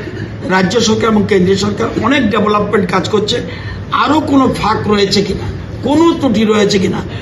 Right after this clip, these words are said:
কোনো পাড়া রাস্তার সাথে সংযোগ নেই এমন কিছু আছে কিনা, সব দেখার জন্যে এই ধরনের প্রশাসনিক শিবির, হেলথ শিবির আমরা বিভিন্ন রকম, এবং আমরা এটাকে জনপ্রিয় করে তোলার জন্য কুইজ কম্পিটিশন, আজকে আমাদের আলোচনা হয়েছে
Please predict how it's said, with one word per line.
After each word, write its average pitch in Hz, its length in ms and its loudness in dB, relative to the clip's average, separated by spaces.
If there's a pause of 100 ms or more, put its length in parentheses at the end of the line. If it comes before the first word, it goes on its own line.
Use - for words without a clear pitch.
(240)
কোনো 294 440 4
পাড়া 240 440 2
রাস্তার 208 280 0
সাথে 220 240 0
সংযোগ 202 480 2 (480)
নেই 247 440 0
এমন 214 220 4
কিছু 214 220 0
আছে 196 240 0
কিনা, 185 220 -2 (420)
সব 247 300 -2
দেখার 226 340 0
জন্যে 240 240 2
এই 233 180 0 (180)
ধরনের 208 480 -2 (180)
প্রশাসনিক 208 640 2
শিবির, 196 360 0 (380)
হেলথ 226 280 2
শিবির 208 500 2 (280)
আমরা 190 220 2
বিভিন্ন 190 300 4
রকম, 202 200 2
এবং 233 120 0
আমরা 226 380 0 (240)
এটাকে 208 340 2
জনপ্রিয় 208 440 2
করে 226 160 2
তোলার 214 280 2
জন্য 220 260 0 (300)
কুইজ 277 260 2
কম্পিটিশন, 202 520 0
আজকে 202 240 0
আমাদের 214 240 2
আলোচনা 208 380 0
হয়েছে 208 320 0